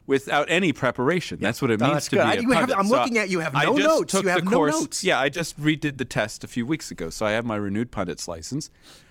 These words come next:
Speaker 1: What strikes me about this story is that he's on the Paxlovid.
Speaker 2: Yeah, yeah.
Speaker 1: 'Cause a few things. One, uh, not everyone takes Paxlovid.
Speaker 2: Mm-hmm.
Speaker 1: And he's already immunized.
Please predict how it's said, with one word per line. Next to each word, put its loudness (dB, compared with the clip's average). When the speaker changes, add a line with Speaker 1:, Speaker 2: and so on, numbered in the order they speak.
Speaker 1:
What 0
strikes -2
me -2
about 0
this -6
story 0
is -4
that 0
he's -4
on -2
the -4
Paxlovid. -10
Speaker 2:
Yeah, -4
yeah. -14
Speaker 1:
'Cause 0
a -20
few -4
things. -6
One, -2
uh, -4
not 0
everyone -6
takes -10
Paxlovid. -12
Speaker 2:
Mm-hmm. -2
Speaker 1:
And 0
he's 0
already 0
immunized. -6